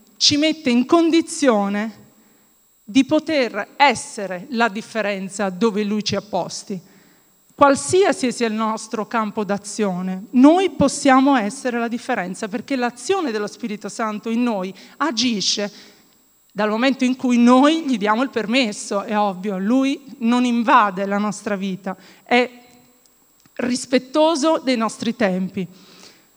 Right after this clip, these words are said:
Il desiderio del cuore di Dio è che noi abbiamo vita,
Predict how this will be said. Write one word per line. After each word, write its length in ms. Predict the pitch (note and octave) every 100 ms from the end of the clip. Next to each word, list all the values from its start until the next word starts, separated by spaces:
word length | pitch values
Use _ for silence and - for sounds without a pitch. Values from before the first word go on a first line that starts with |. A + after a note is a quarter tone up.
| _ _ _
Il 140 | - G#3+
desiderio 720 | B3+ B3+ C4+ C#4 D#4 C#4+ A#3
del 200 | G3+ G#3+
cuore 300 | C#4 B3+ A#3+
di 200 | G3+ F#3
Dio 380 | A3 C4 C#4 C#4 - - _ _ _ _
è 180 | - A3+
che 160 | - A#3+
noi 580 | A#3+ C4 D4+ E4+ F4 G4+ - -
abbiamo 680 | G#3+ F#3 A#3 B3+ A#3+ A3+ -
vita, 800 | G3 E3+ G#3 F#3 - A#3+ D4 C#4+